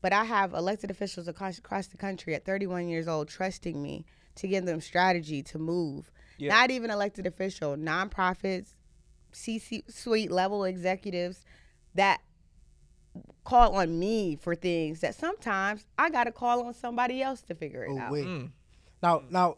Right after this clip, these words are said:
Speaker 3: now, let, let's, let's, let's, let's go there. What kind of pressure, what kind of pressure that put on you right there, though?
Speaker 2: Exactly.
Speaker 3: What, what kind of pressure is that? Like, what that, can you sleep at night?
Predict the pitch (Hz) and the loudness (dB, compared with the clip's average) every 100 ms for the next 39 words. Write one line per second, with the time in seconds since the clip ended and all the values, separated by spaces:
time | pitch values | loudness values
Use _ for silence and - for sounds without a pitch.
0 | _ 185 175 151 196 196 202 180 202 214 | _ 2 2 4 4 4 0 -2 -6 -6
1 | - 208 190 214 196 196 202 151 - - | -4 -4 0 0 4 4 4 0 -4 -14
2 | - - - - - - 185 220 147 - | -20 -16 -14 -14 -12 -10 -6 -4 -2 2
3 | 233 - 170 175 233 233 160 240 254 208 | 2 2 -2 -4 -2 -2 0 0 0 0
4 | 160 - 156 147 139 135 127 123 120 123 | 0 0 -2 -2 -4 -6 -6 -8 -6 0
5 | 131 127 - 147 240 254 285 233 190 233 | 2 0 0 2 2 2 0 0 2 0
6 | 226 196 170 160 147 120 - - - - | 2 0 0 -2 -4 -6 -14 -18 -20 -20
7 | - 180 190 247 226 - - - - - | -10 -2 2 4 4 2 -6 -20 -20 -6
8 | 185 190 233 233 269 262 262 254 285 302 | -2 0 0 2 4 6 6 8 6 4